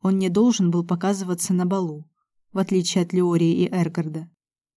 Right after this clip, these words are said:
Поскольку портал на территории королевского замка, скорее всего, не удастся открыть, они решили, что после бала встретятся в приходе,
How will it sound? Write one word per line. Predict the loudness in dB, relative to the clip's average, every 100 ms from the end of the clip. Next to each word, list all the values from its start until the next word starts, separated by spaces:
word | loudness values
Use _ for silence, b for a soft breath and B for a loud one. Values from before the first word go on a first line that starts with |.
| -4
Поскольку | -4 0 2 2 0
портал | -2 -2 0 0 0
на | 0
территории | 0 0 0 0 0
королевского | 0 0 0 -2 -4 -2 -2
замка, | 0 0 -2
скорее | -4 -2 0 0
всего, | -2 -2 0
не | 0
удастся | 2 0 0 -2 -2
открыть, | -2 -6 -6 -8 -20 _ _ _ _ _ -2
они | 2 4
решили, | 4 4 4 4
что | 2 -2
после | -2 -2 -2
бала | -2 -2 -2
встретятся | -4 -2 0 0 -2 -6
в |
приходе, | -2 -4 0 0 0 -4